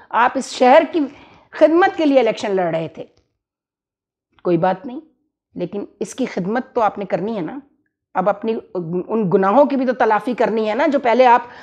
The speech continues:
अंदर से पीपल्स पार्टी से हाथ मिलाकर आपने इस शहर का बेड़ा गर्क किया है।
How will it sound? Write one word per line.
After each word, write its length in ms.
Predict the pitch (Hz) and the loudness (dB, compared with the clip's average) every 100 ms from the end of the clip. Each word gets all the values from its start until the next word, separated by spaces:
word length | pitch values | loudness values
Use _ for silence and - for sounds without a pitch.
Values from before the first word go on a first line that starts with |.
| - | -4
अंदर 300 | 262 262 247 | 0 4 4
से 120 | 262 | 2
पीपल्स 320 | 240 226 247 - | -2 -2 -4 0
पार्टी 320 | 226 208 226 | 0 0 -2
से 120 | 208 | -4
हाथ 240 | 165 180 208 | -2 -2 -2
मिलाकर 480 | 220 202 196 247 208 - - 220 | 0 2 2 2 0 -4 -4 2
आपने 300 | 214 226 226 | 4 2 -4
इस 140 | 214 | -4
शहर 240 | - 220 | -2 -2
का 120 | 220 220 | 0 -2
बेड़ा 260 | 185 208 190 | 0 0 0
गर्क 280 | 208 220 - | 0 -2 -2
किया 180 | 220 | 0
है। 140 | 233 | 2